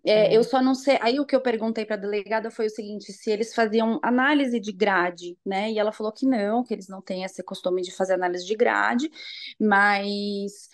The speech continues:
Speaker 1: seria bacana, né? Se depois que eu terminar, é, a pós, porque eu já tô matriculada, inclusive. <laughs> Eu
Speaker 2: Ai,
Speaker 1: ia
Speaker 2: que
Speaker 1: começar
Speaker 2: bom.
Speaker 1: nessa turma de setembro, aí foi, a-, acho que adiado pra janeiro, né?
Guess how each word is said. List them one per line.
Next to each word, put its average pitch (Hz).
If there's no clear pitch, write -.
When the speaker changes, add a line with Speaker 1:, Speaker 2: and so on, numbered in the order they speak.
Speaker 1:
seria 226
bacana, 240
né? 202
Se -
depois 208
que -
eu 214
terminar, 208
é, 196
a 190
pós, 214
porque 226
eu 233
já 226
tô 254
matriculada, 262
inclusive. 202
<laughs> 277
Eu 208
Speaker 2:
Ai, -
Speaker 1:
ia -
Speaker 2:
que -
Speaker 1:
começar 381
Speaker 2:
bom. -
Speaker 1:
nessa 220
turma 233
de 202
setembro, 226
aí 208
foi, 220
a-, 214
acho 208
que -
adiado 202
pra 208
janeiro, 190
né? 190